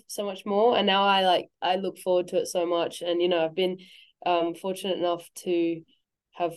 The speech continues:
performed on some really cool stages, um, this year and some really cool events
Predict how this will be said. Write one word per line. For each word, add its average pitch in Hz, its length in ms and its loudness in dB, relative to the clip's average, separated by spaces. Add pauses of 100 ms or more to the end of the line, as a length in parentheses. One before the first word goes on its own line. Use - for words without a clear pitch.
(120)
performed 185 400 -4
on 196 180 -6
some 185 220 -6
really 185 280 -2
cool 190 200 -8
stages, 190 760 -2 (520)
um, 196 380 -4
this 202 240 -4
year 208 420 4
and 185 300 0
some 180 200 -8
really 190 200 0
cool 196 220 -2
events 220 560 4